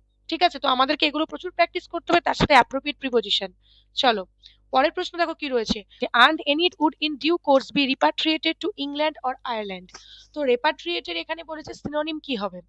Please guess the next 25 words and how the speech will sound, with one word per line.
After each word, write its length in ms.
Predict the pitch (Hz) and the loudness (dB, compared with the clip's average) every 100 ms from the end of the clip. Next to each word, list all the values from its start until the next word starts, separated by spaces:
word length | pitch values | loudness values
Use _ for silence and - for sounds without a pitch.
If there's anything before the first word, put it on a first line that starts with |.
| _ - - - _ | _ -20 -20 -20 _
রেপাট্রিয়েট 520 | 214 269 311 320 339 311 | 2 4 2 0 -6 -4
মানে 240 | 330 330 | -4 -4
return 440 | 240 294 339 339 330 | -6 -4 0 0 0
to 60 | 370 403 508 220 | -6 -6 -8 -4
native 380 | 269 285 330 247 214 | -4 -2 -4 -2 -4
land, 300 | 185 180 - _ - - 220 | -6 -10 -20 _ -20 -12 0
মানে 320 | 247 311 453 - _ | 0 0 -4 -12 _
কাউকে 400 | 294 269 262 359 | 6 6 6 -2
তার 200 | 359 349 | 0 0
নিজের 360 | 302 285 339 269 | -2 -6 -6 -6
দেশে 260 | 302 - 349 | -8 -8 -8
ফেরত 260 | - 285 - | -4 -4 0
পাঠিয়ে 340 | 285 269 262 214 | 0 2 0 -2
দেওয়া, 280 | 196 185 185 _ _ | -4 -6 -10 _ _
সেটাকে 340 | - 269 330 349 | 2 4 6 4
আমরা 200 | 330 339 | 2 0
বলি 260 | 277 277 294 220 | 0 -2 -4 -2
রেপ-, 380 | 233 - - | -2 -4 0
রেপাট্রিয়েট। 640 | 233 - 320 - 226 190 - - - - | 4 8 6 4 -4 -4 -10 -16 -18 -2
নেটিভ 300 | 262 302 370 | 0 2 0
মানে 280 | 330 339 370 440 | 2 2 0 -2
নিজের 260 | 262 302 302 | -8 -6 -4
মাতৃভূমি 600 | 262 262 320 269 262 226 | -4 -4 -8 -8 -8 -6
বা 120 | 233 | -4
নিজস্ব, 540 | 247 330 - - 185 | -4 -4 -2 -4 -6